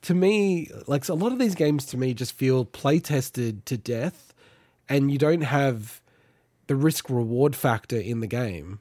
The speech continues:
It's like when I was playing the opening of Or-, Origin, it's sort of like, you know,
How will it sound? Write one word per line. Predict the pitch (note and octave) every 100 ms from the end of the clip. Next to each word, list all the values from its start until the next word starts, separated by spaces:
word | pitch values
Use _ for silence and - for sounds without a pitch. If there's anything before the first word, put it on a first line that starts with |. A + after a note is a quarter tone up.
| -
It's | C#3
like | F3+ D#3
when | F#3
I | G3
was | F#3+
playing | F3+ D#3+ D3
the | C3 -
opening | C#3 C#3 C3+ A#2 A2+
of | G#2+
Or-, | G#2 A2 -
Origin, | B2+ C#3 A2 G2 F#2 A2+ - _ _ _ _ _ -
it's | -
sort | D4 E4
of |
like, | F3 C#3+ C#3 D3
you | D#3
know, | C#3 B2 B2